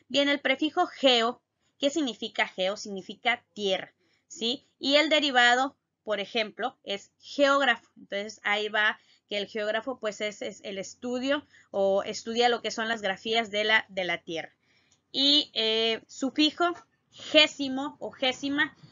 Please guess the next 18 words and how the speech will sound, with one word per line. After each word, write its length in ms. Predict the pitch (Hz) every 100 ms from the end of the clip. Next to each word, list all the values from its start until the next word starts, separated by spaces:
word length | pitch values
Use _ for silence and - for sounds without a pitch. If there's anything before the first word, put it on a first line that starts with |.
| _ -
eh, 360 | 233 233 226 - -
ese 300 | 247 247 277
tiene 240 | 254 262
un 40 |
significado 720 | 262 233 208 208 208 202 202 220
ordinal, 640 | 214 208 226 233 240 240
por 160 | 214
ejemplo, 640 | 190 185 214 214 247 254 - _
septuagésimo, 1040 | - 220 190 202 190 - 240 - 240 240
septuagésima, 800 | 226 196 - 185 - 208 247 226 208
da 180 | 214 220 220
un 180 | 226 233
orden, 480 | 254 269 233 196
¿sí? 80 | -
Una 180 | 208 214
numeración. 720 | 220 208 202 208 202 262 262 _ _ _ _
Y 320 | - 254 262
logía, 720 | - 233 240 - 294 277 285